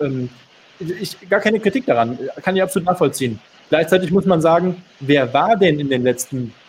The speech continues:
drei Jahren mindestens das mit Abstand dominierende Team? Das war T S Techeetah,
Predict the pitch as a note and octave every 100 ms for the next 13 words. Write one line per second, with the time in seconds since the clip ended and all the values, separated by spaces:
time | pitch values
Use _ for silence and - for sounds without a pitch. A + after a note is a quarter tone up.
0 | - - B2 D3+ D3+ B2 B2 C3 C3+ B2
1 | B2 F#3+ F#3 B2+ B2+ - C3+ C#3 C#3 -
2 | F#3+ - G3 F#3 D#3+ D#3+ D#3+ D#3 E3+ F3+
3 | - C#4 F#3 B2 - C3+ D#3+ - E3 D#3+
4 | F3 - D3+ D3+ F#3+ G#3+ A3+